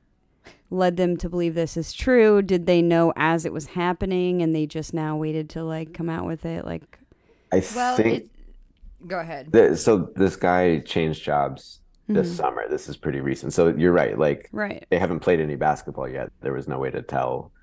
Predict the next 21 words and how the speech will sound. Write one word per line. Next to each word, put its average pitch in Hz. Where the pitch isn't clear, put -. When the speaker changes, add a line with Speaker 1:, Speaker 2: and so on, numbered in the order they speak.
Speaker 2:
But 73
from 120
the 120
sounds 170
of 95
things, 71
like, 85
this 110
is 135
all 123
funny, 85
but 76
also, 78
like, 73
it -
kinda 67
<laughs> -
sounds 104
like 87
this 82
dude 69